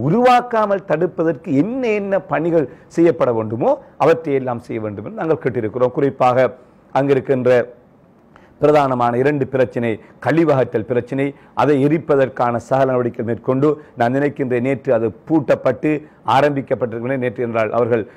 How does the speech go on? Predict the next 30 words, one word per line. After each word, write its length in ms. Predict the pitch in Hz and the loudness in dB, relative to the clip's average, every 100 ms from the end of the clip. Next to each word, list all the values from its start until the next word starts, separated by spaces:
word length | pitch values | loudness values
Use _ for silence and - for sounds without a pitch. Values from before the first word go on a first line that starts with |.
| - 117 | -6 -2
வெள்ளியும் 400 | 147 156 143 120 | 2 2 2 -2
சனியும் 260 | 131 131 147 | -4 -2 -2
நாங்கள் 300 | 131 123 117 | -2 -2 -4
பூட்டி 320 | - 160 151 | -2 -4 -2
முடிப்போம் 360 | 135 143 143 131 | -2 -2 -2 -2
என்று 120 | 120 | -2
எனக்கு 200 | 117 104 | -4 -6
உத்தரவாதம் 460 | 98 110 107 101 104 | -4 0 0 -2 -2
வழங்கினார்கள். 520 | 117 135 143 147 156 - - _ | -2 0 0 0 -4 -12 -20 _
அதே 340 | 123 151 190 | 2 4 4
போன்று 640 | 185 180 180 175 185 170 - - 127 | 4 2 0 2 2 2 -8 -4 -2
அங்கிருக்கின்ற, 800 | 160 170 165 170 165 160 151 - - - | 2 0 0 -2 0 4 2 0 -8 -2
அ, 120 | 117 | 0
கழிவுகளை 680 | - 139 165 175 165 156 123 | 0 0 0 2 2 2 2
எரிக்கின்ற 500 | 180 226 - 170 151 | 2 0 -4 -4 0
எரியூட்டல் 460 | 147 180 160 120 135 | 0 0 -2 -2 -4
நிலையம், 320 | 127 127 113 - - | 0 0 -2 -10 -8
அதுவும் 340 | - 160 202 196 | -2 2 2 0
நாங்கள் 400 | 160 156 151 131 | -2 0 0 0
களம்பிலிருந்து 640 | 139 147 156 147 143 139 | 0 0 0 0 0 0
ஒரு 100 | 135 | -2
புதிய 480 | - 156 180 170 120 - _ | -2 -2 2 2 2 -4 _
இயந்திரத்தை 540 | 131 147 135 113 127 | -2 0 -2 -2 -6
கொண்டு 220 | - 120 143 | -4 0 2
வந்து 280 | 147 165 | 2 0
நேற்று 340 | 147 131 143 127 | -2 -2 -4 -6
முன்தினம் 300 | 120 117 107 | -6 -6 -8
பூட்டத் 280 | 98 90 107 | -12 -12 -8
தொடங்கினார்கள். 420 | 110 151 165 165 | -6 -4 -2 -2
ஆகவே 280 | 185 233 | 0 0